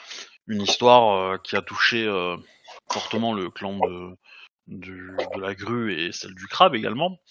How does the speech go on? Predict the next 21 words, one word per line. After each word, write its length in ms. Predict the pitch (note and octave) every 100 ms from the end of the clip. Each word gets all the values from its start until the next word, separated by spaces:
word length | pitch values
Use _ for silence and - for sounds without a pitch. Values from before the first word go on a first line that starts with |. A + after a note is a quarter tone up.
| - -
qui 100 | G2
ont 100 | F#2+
rapproché 420 | F#2+ G2 - G#2+
nos 140 | G2+
deux 160 | F#2+ F#2+
clans 240 | C3+ F3+ _ _
à 140 | - -
l'époque. 340 | - - - - - - - - - _ -
Et, 60 |
euh, 480 | A#2 A2 G#2 G#2+ G#2+ G#2 - - - - - - - - - -
et, 120 | A2
euh, 760 | G#2 G2 F#2+ F#2 F2+ E2+ E2 E2+
de 100 | F#2 -
plus, 280 | B2 B2 G2+
euh, 380 | F2+ F2+ E2+ E2 - - - - _ _ -
euh, 600 | F#2+ F#2 F#2 F#2 F#2 F2+ F2 - _ _ _ -
du 120 | G#2 -
coup, 260 | A#2+ A#2+
euh, 200 | G2 F#2+
'fin, 200 | F#2+ F#2 -
en, 200 | - A2+